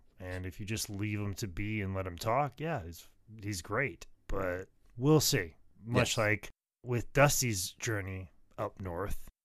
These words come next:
Speaker 1: it had a few different turns in it that probably Dusty wasn't expecting. And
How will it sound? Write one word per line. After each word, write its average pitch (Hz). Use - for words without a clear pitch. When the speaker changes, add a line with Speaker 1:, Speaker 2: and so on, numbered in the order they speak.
Speaker 1:
it 156
had 143
a 147
few 143
different 135
turns 120
in 113
it 104
that 110
probably 107
Dusty 107
wasn't 98
expecting. 101
And 95